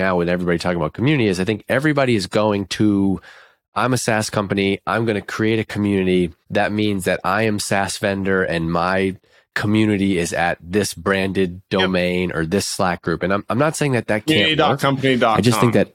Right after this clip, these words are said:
Speaker 2: Yeah.
Speaker 1: the reason that we do that is because it's easier to track and easier to manage and easier to, to measure. Well, I think that ultimately it's that type of thinking that you, that you talked about there, which is like,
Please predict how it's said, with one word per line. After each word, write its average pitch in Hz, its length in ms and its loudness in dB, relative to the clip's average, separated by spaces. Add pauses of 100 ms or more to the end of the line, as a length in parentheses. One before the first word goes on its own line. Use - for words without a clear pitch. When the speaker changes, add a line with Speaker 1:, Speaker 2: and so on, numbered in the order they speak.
(120)
Speaker 2:
Yeah. - 240 -2 (220)
Speaker 1:
the 110 120 0 (100)
reason 127 200 2
that 101 140 0
we 104 100 4
do 123 240 2 (100)
that 92 160 2
is 92 140 0
because 98 380 0
it's 95 160 -4
easier 98 280 2
to 87 100 0 (100)
track 98 280 0
and 82 100 -6
easier 90 280 0
to 82 60 -2
manage 92 360 0
and 80 80 -2
easier 85 300 -2
to, 78 160 -2
to - 180 -8
measure. 90 380 0 (380)
Well, 117 80 0
I 127 40 0
think 143 200 0
that 110 200 0
ultimately 98 800 0 (140)
it's 87 140 -4
that 107 200 0
type 98 220 -4
of 87 100 -2
thinking 98 400 -2
that 85 120 -2
you, 110 600 2 (140)
that 82 160 -2
you 107 180 2
talked 87 300 -2
about 82 220 -2
there, 98 220 2
which 87 180 -2
is 80 120 -8
like, 80 320 -4